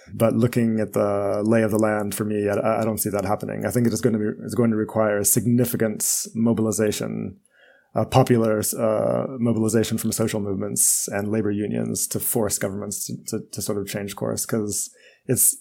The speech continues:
it doesn't look to me like it's going to happen voluntarily, <laughs> right?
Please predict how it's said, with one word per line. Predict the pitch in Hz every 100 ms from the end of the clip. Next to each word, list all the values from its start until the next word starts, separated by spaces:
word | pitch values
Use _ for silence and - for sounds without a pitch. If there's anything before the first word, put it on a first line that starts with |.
| -
it | 131 135
doesn't | 143 139
look | 127
to | 127
me | 120
like | 113 107
it's | 104
going | 107 104
to | 101
happen | 104 101
voluntarily, | 101 98 98 95 98 107 - -
<laughs> | - 156
right? | 139 151